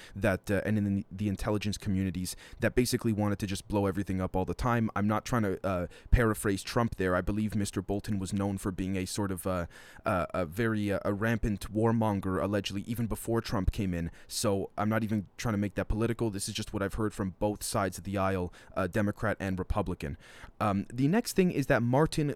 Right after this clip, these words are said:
Kulldorff, the famed Harvard epidemiologist and early opponent of lo-, of lockdowns, was just banned by Microsoft's LinkedIn. I'm curious to see if he will be unbanned because of the closeness with respects to how Doctor Malone was banned from LinkedIn twice,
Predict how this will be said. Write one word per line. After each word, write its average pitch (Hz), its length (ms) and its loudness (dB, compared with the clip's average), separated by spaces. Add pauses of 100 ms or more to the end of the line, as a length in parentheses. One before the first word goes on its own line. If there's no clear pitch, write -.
(120)
Kulldorff, 107 600 0
the 113 180 -2
famed 131 400 2
Harvard 127 540 4
epidemiologist 107 1000 2
and 98 240 0
early 123 400 2
opponent 139 640 -2
of 95 200 -4
lo-, 104 260 4
of 98 160 0
lockdowns, 104 500 0 (320)
was 123 220 4
just - 300 -2
banned 135 340 4
by 117 140 4
Microsoft's 113 720 0
LinkedIn. 104 600 0 (260)
I'm 123 160 4
curious 151 460 0
to 131 80 -4
see 131 220 -2
if 127 120 0
he 131 100 -2
will 123 160 2
be 113 220 -2
unbanned 104 480 0
because 110 320 -2
of 101 100 -6
the 104 80 -2
closeness 110 500 -2
with - 160 -2
respects 104 360 -2
to 107 80 -2
how 107 100 0
Doctor 104 380 0
Malone 104 340 2
was 110 140 -2
banned 104 260 0
from 95 180 -2
LinkedIn 98 380 -2
twice, - 440 0